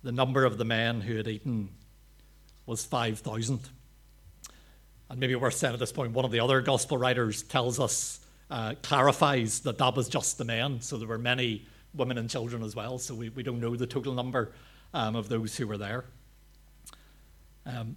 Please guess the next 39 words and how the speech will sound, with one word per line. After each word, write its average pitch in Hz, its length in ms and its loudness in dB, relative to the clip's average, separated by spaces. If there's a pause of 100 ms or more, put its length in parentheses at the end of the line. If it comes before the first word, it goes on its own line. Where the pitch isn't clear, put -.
(840)
I 156 40 -2
wonder, 190 680 6
I - 40 -12
wonder 196 240 6
if 170 120 6
you 147 140 8
ever 135 200 6
had 131 280 4
the 135 60 2
experience, - 920 0 (440)
um, 117 340 -2 (360)
of 113 160 -4
being 135 200 6
exhausted 127 640 4
after 120 400 0
a 117 60 4
busy 123 280 0
day 113 200 2
or 107 120 0
week. - 320 -2 (140)
I'm 127 80 -10
sure 123 160 -6
you've 123 160 -4
definitely 127 320 -2
had 117 100 -6
that 113 140 -4
experience, 143 460 -4 (340)
but, 127 120 2
uh, 131 200 4
have 135 140 -4
you, 147 240 2
have 143 100 -6
you 151 60 4
had 160 180 4
the 180 60 6
experience 143 500 4
of 127 120 0
being 190 180 6
exhausted 139 680 0